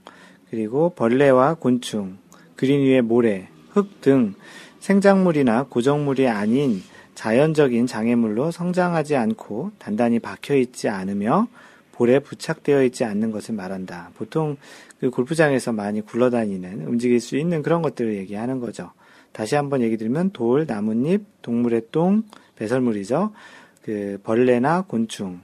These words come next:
그리고 그린 위에 있는 모래, 흙, 이런 것들이 대표적인 것들인데요.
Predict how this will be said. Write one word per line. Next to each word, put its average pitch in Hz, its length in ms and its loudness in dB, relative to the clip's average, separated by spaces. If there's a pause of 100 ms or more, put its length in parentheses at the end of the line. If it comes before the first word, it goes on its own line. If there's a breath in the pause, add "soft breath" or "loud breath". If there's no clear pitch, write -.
그리고 104 240 -12
그린 120 340 2
위에 107 300 -2
있는 127 280 -6
모래, 104 380 -2 (100)
흙, 151 260 -2 (560 soft breath)
이런 143 220 2
것들이 110 400 -4
대표적인 120 540 -4
것들인데요. 98 640 -8